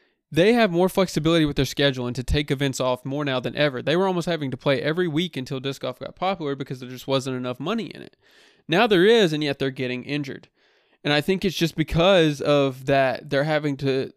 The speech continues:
play so much when they are at tournaments, all these throws,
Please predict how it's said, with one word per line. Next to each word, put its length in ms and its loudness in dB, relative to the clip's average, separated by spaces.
play 340 2
so 320 -2
much 520 -4
when 140 0
they 80 2
are 260 4
at 120 -2
tournaments, 640 -4
all 200 2
these 220 0
throws, 560 2